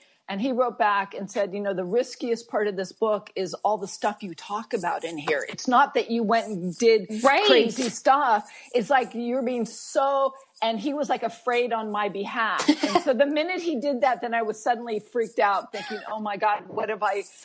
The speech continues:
Speaker 1: what have I done?" You
Speaker 2: Right,
Speaker 1: know?
Speaker 2: 'cause your
Speaker 1: Um,
Speaker 2: book, in essence, is about this idea of risk-taking and whether,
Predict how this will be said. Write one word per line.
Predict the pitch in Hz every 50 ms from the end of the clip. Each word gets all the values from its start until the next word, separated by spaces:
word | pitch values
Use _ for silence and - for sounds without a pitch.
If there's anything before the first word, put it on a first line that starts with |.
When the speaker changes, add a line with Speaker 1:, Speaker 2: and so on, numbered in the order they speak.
| - _
Speaker 1:
what | - 240 247
have | 254 269 254
I | 262 262
done?" | 269 254 254 240 240 220 190 180 180
You | 151 156 202 208
Speaker 2:
Right, | 508 494 466 453
Speaker 1:
know? | -
Speaker 2:
'cause | - 440 427 320
your | 339 349 330 -
Speaker 1:
Um, | 254
Speaker 2:
book, | - 311 359 370 -
in | - - - 285 277 262
essence, | - 233 262 320 330 - - 262 240 247 240 -
is | 247 240 214
about | 226 214 208 226 220 226 220 220
this | 220 220 -
idea | 233 233 208 - 226 214 208
of | 202 196 196
risk-taking | 240 269 302 294 - - _ - 254 233 220 - 220 214 208
and | 208 202 202 196
whether, | 196 208 208 202 220 214 208 208 208